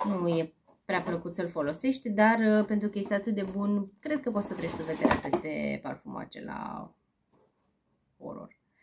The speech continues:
Am terminat un, uh, săpun de mâini de la Palmolive,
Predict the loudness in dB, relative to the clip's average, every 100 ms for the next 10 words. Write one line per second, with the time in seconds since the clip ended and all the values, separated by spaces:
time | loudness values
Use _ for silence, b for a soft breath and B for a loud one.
0 | b b b b b 2 4 8 8 8
1 | 6 6 8 8 8 10 10 10 8 6
2 | 8 8 8 6 2 -4 _ _ _ _
3 | -20 -6 -6 2 4 4 4 2 2 2
4 | 2 2 2 2 2 2 0 -2